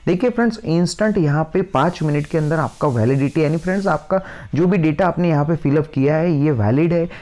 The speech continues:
और कितना लोन आपको सैंक्शन हुआ है ये आपको पाँच मिनट के अंदर पता चल जाएगा और इंस्टेंट आप यहाँ से घर बैठे लोन ले सकते हैं।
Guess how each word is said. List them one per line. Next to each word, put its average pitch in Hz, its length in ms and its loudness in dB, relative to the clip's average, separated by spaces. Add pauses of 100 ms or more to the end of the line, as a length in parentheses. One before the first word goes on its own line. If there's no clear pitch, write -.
(140)
और 170 160 0
कितना 139 280 0
लोन 160 180 2
आपको 147 280 -2
सैंक्शन 143 380 -2
हुआ 143 140 0
है 147 80 2
ये 143 60 2
आपको 135 280 -2
पाँच 123 340 -4
मिनट 117 180 0
के 131 100 -6
अंदर 123 280 -2
पता 117 200 0
चल 101 300 -2
जाएगा 104 260 2
और 180 240 0
इंस्टेंट 185 380 0
आप 180 140 0
यहाँ 123 200 0
से 156 140 -2
घर 135 200 0
बैठे 127 280 0
लोन 127 300 0
ले 104 120 2
सकते 107 300 -4
हैं। - 0 -